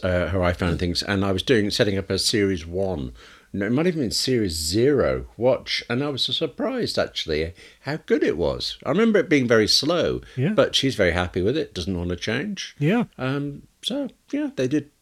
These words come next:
Speaker 1: they've done it well.
Speaker 2: And I, and I will say, my mom is actually using a Series three, which <laughs> was just recently stopped, sup-, like, being sold. You know, Apple was selling the Series three all the way up until this past September.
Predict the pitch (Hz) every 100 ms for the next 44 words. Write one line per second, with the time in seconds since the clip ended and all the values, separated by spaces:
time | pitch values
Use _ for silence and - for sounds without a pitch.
0 | _ 135 127 160 143 127 208 98 - _
1 | _ _ - 180 196 170 196 240 214 202
2 | 220 190 151 151 147 170 208 143 - 139
3 | 139 139 131 117 - 170 175 143 - -
4 | 143 160 131 107 120 - _ 131 120 -
5 | - - - - 127 185 - 143 160 175
6 | 143 127 117 - 139 131 - - - -
7 | _ - 151 113 131 127 120 107 - 139
8 | 117 104 104 _ _ 156 135 139 139 120
9 | 147 151 120 - 127 113 139 120 120 123
10 | 120 - - 165 113 123 113 - 120 -
11 | 107 - 131 120 98